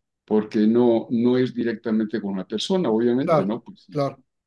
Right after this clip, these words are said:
Speaker 2: claro.
Speaker 1: ya hace veinticinco siglos que dejó de existir.
Speaker 2: Totalmente.
Speaker 1: Pero,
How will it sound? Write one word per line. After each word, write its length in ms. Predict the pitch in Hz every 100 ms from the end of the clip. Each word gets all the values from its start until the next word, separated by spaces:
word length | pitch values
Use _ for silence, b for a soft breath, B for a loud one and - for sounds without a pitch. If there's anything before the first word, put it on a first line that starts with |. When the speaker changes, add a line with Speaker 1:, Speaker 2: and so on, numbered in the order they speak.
| _ _ _ -
Speaker 2:
claro. 220 | 143 104
Speaker 1:
ya 80 | 113
hace 180 | - 110
veinticinco 640 | 110 104 101 127 117 113
siglos 440 | - 120 113 107 -
que 80 |
dejó 280 | 98 98 107
de 80 | 104
existir. 540 | 104 - - 131 131 - _ _ _ b
Speaker 2:
Totalmente. 560 | - 147 156 151 151 147
Speaker 1:
Pero, 500 | 143 165 175 165